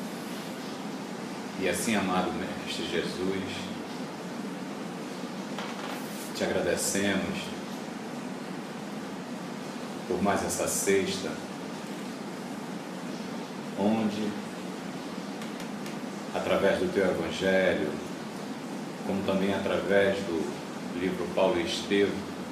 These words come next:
tivemos, Mestre amigo Jesus, reflexões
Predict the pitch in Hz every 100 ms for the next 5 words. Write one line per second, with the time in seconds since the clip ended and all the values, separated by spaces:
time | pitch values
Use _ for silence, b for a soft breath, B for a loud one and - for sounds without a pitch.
0 | - - - - - - - - - -
1 | - - - - - - - - - -
2 | - - 95 113 110 95 90 92 87 85
3 | - 82 82 78 76 78 - 101 110 101
4 | 101 - - - - - - - - -
5 | - - - - - - - - - -
6 | 110 113 101 101 - - 101 95 90